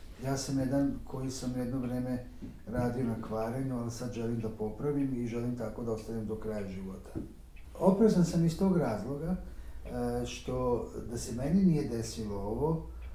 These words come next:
e, ko zna kako bi se moj život odvijao. E, ja sam na neki način i zahvalan što mi se sve ovo desilo. Zašto? Pa zato što sam bio okružen,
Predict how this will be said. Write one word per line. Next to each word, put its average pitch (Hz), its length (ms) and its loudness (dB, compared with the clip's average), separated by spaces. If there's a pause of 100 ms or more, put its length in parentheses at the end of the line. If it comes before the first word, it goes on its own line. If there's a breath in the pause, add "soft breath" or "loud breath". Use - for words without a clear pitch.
(480 loud breath)
e, - 40 -8
ko 156 140 -4
zna 175 180 6 (100)
kako 170 240 0
bi 139 120 -2
se 135 200 -4
moj 139 340 0 (380)
život 123 520 -4 (140)
odvijao. 98 640 -4 (960 loud breath)
E, 110 320 -2 (1700)
ja 135 180 0
sam 175 160 2
na 151 100 4
neki 156 280 4
način 135 340 2
i 127 40 2
zahvalan 120 640 0 (320)
što - 200 -6
mi 101 100 -4
se 92 120 -6
sve 107 200 -4
ovo 101 160 -2
desilo. 151 640 2 (460 loud breath)
Zašto? 175 460 2
Pa 160 80 4
zato 175 280 2
što - 140 -2
sam 170 340 0 (260 loud breath)
bio 170 380 10
okružen, 165 560 6